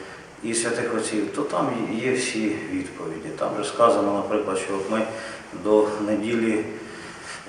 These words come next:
е, не-, неділя Адамового Ізнання, ми святкували неділю в Страшному Суді. І в Євангелії від Марка, в Євангелії від Матфея,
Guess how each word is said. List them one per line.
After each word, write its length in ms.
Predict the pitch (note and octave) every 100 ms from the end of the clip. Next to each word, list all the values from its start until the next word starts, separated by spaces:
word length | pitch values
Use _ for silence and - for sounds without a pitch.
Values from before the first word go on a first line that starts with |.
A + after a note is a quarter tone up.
| G2
е, 320 | G#2+ G#2 G#2 G#2 G#2 E2+ - - F#2+
не-, 420 | F#2+ F2+ F#2 G#2
неділя 420 | G#2 A2 G#2 A2 G#2+
Адамового 400 | A2 A2 G#2 G#2
Ізнання, 580 | G#2 A2 A2+ A2 G#2+
ми 200 | G#2 G#2 G#2+ G#2+ G#2+ - - F2+
святкували 760 | - G#2+ G#2 G#2+ G#2+ A2 G#2+ G#2 G#2
неділю 340 | G#2 G#2+ G#2
в 40 | G#2
Страшному 440 | - G2 - G2
Суді. 420 | - - - D#2+ - E2 - - - - -
І 380 | G#2+ G#2+ G2+ G2+
в 100 | G2
Євангелії 500 | G#2+ A#2 A2 G2+ G2+
від 140 | G#2
Марка, 380 | G#2+ A#2 A2 -
в 40 | G2+
Євангелії 380 | G#2+ G#2 G2+ G2+
від 80 |
Матфея, 600 | G2+ G#2 - A#2 A2+ A2